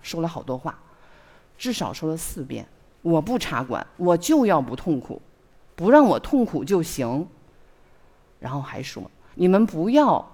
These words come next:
因为做了这样的决定而后悔，你们不要想你们自己太多，你们想想我，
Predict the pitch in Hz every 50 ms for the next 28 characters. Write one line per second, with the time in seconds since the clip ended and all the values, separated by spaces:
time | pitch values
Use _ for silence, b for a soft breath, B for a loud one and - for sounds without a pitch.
0 | - - 208 226 233 214 180 185 185 - 262 220 214 208 - 339 370 311 196 160
1 | - - 123 123 160 180 147 151 170 - 427 339 - - - - - - - _
2 | _ b b b b b - 196 202 208 220 233 226 190 196 254 302 392 359 247
3 | 190 - - - - - - - - - - - 131 202 254 214 139 151 190 -
4 | 302 269 202 110 98 - - 170 135 113 - 110 101 - - 165 208 277 214 -
5 | - 254 285 277 285 285 285 226 156 - - -